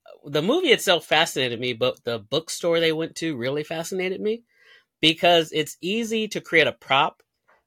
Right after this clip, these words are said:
but you don't really create a book. Normally, you just grab a book, put it on the shelf as a prop.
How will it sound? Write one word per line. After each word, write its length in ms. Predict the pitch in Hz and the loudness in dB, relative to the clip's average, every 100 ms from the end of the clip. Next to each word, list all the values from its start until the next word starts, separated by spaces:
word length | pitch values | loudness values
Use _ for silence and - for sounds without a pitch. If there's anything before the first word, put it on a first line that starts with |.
| _ - | _ 2
but 260 | 156 147 | 4 2
you 120 | 143 | 0
don't 240 | 175 214 160 | 2 2 2
really 260 | 175 175 160 | 0 2 -2
create 760 | - 151 127 - 131 151 - _ - | -6 -6 -6 -2 -2 -2 -8 _ -14
a 80 | 113 | -10
book. 440 | 113 143 - - _ _ _ _ _ | -2 -2 -2 -18 _ _ _ _ _
Normally, 540 | - 123 151 156 143 135 | -6 -2 0 0 0 0
you 320 | 131 123 120 | -2 -4 -6
just 240 | 120 120 | -4 -4
grab 260 | 117 120 120 | -2 0 0
a 40 | |
book, 280 | 107 120 - | -2 -4 -4
put 120 | - 120 | -6 -2
it 60 | |
on 100 | 117 | -2
the 60 | 107 | -4
shelf 280 | - 117 - | -2 -2 -2
as 220 | 113 110 | -8 -8
a 40 | - | -10
prop. 280 | - - | -8 -8